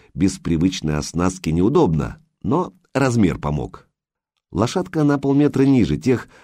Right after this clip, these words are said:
на которых езживал Федорыч. А вот и подходящая лесная тропка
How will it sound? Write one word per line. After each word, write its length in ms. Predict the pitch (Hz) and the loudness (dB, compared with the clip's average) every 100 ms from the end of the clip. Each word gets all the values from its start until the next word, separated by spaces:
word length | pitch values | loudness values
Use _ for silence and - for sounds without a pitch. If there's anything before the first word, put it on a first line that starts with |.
| - | -6
на 100 | 85 | -4
которых 440 | 80 87 92 90 | -2 0 0 0
езживал 460 | 85 95 65 78 85 | 0 0 2 -2 -2
Федорыч. 580 | - 87 58 55 - - _ _ _ _ _ _ _ _ _ _ _ | 0 -2 -2 -10 -18 -20 _ _ _ _ _ _ _ _ _ _ _
А 100 | - | -12
вот 300 | 120 87 156 | -8 -8 -6
и 40 | 170 | -8
подходящая 720 | - - 135 127 143 - 143 | -12 -10 -4 -4 -4 -4 -2
лесная 460 | 139 - 131 139 | -2 -4 -6 -4
тропка 840 | 139 123 107 98 82 - 90 82 | -4 -4 0 0 0 -4 -2 -2